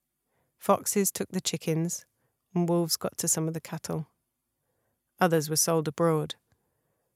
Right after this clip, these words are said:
The heifers had leukemia, so they flogged them off cheap.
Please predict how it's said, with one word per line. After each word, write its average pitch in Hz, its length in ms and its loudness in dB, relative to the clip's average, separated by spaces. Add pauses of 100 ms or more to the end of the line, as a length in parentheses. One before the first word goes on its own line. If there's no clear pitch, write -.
(140)
The 175 80 0
heifers 175 360 2
had 165 180 -2
leukemia, 151 640 0 (180)
so 165 220 2
they 143 100 -2
flogged 160 280 -2
them 156 120 -2
off 147 220 -4
cheap. - 340 -6